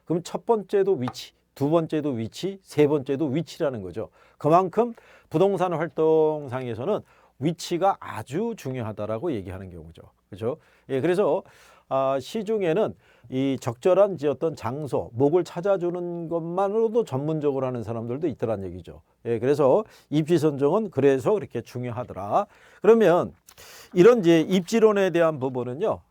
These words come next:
그 내용이 이제 농업 입지론, 뭐 공업 입지론, 상업 입지론 뭐 이런 식으로 우리가 바뀌어가게 돼 있어요.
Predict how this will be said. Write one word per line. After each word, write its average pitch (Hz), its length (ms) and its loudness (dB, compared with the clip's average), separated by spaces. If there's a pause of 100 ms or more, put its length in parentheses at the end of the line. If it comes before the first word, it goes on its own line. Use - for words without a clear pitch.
(100)
그 131 420 0
내용이 175 540 4
이제 110 500 -6
농업 160 340 2
입지론, 165 640 -2
뭐 120 120 -2
공업 147 420 0
입지론, 160 480 0
상업 226 440 0
입지론 151 460 -2
뭐 123 80 0
이런 190 280 2
식으로 160 300 -2
우리가 117 240 -2
바뀌어가게 117 600 -4
돼 95 120 -8
있어요. 120 520 -4